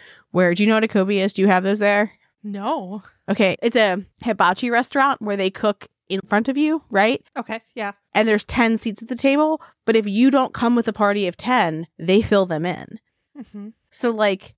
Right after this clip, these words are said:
Speaker 1: by the end of it, you are strangers who have shared a meal together. So you're like, you know that person a little bit, or you've at least watched them eat,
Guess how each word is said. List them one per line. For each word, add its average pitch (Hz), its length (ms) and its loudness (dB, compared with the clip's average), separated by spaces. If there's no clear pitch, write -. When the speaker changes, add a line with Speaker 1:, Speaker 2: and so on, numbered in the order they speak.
Speaker 1:
by 240 160 2
the 254 120 2
end 302 160 4
of 277 80 2
it, 208 140 2
you 214 200 0
are 202 200 4
strangers 196 500 0
who 233 60 0
have 190 160 2
shared 175 240 0
a 175 60 0
meal 160 240 -6
together. 269 580 0
So 247 160 -2
you're 214 180 0
like, 196 340 0
you 240 220 0
know 240 180 2
that 185 160 2
person 170 380 -4
a 220 80 -2
little 226 240 2
bit, - 340 -6
or 226 300 4
you've 220 260 -2
at 214 80 4
least 240 240 0
watched 170 240 -2
them 208 160 0
eat, - 420 -10